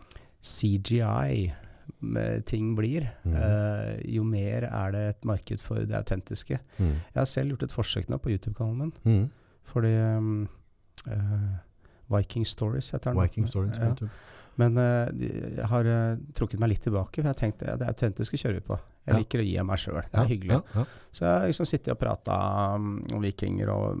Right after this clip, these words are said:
Speaker 1: vært rett på skjermen.
Speaker 2: Ja.
Speaker 1: Eh, de siste tre månedene så har jeg bare laget videoer hvor jeg klipper sammen.
Speaker 2: Ja.
Speaker 1: Jeg synes det er litt morsomt å holde på med.
Speaker 2: Ja.
Speaker 1: Og så får jeg litt andre uttrykksformer og må-, andre måter å gjøre ting på, men da bryter jeg litt kontrakten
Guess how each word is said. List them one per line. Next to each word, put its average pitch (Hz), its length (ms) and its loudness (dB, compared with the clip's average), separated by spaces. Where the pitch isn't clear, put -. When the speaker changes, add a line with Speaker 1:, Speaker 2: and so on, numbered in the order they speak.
Speaker 1:
vært 107 200 0
rett - 160 -2
på 113 80 -2
skjermen. 110 340 -2
Speaker 2:
Ja. 113 140 4
Speaker 1:
Eh, 113 340 4
de - 80 -10
siste 120 380 -2
tre 110 220 2
månedene 123 420 0
så - 140 -2
har 131 100 4
jeg 123 40 0
bare 104 160 4
laget 101 200 2
videoer 101 260 0
hvor 113 280 2
jeg 110 100 -6
klipper - 300 0
sammen. - 260 -4
Speaker 2:
Ja. 90 140 6
Speaker 1:
Jeg 117 100 0
synes 110 200 2
det 107 100 -2
er 98 40 0
litt 98 100 -4
morsomt - 420 -4
å 92 100 0
holde 95 160 0
på 92 160 0
med. 156 180 4
Speaker 2:
Ja. 123 140 6
Speaker 1:
Og 120 60 4
så - 160 0
får 107 240 0
jeg 104 80 4
litt 101 140 -2
andre 95 300 0
uttrykksformer 95 600 0
og 98 280 2
må-, 104 140 0
andre 98 160 0
måter 92 220 -2
å 101 80 2
gjøre - 40 -4
ting 98 160 -2
på, 151 160 -2
men 135 120 2
da 131 100 2
bryter 110 540 0
jeg 139 60 2
litt 117 160 -2
kontrakten - 800 -4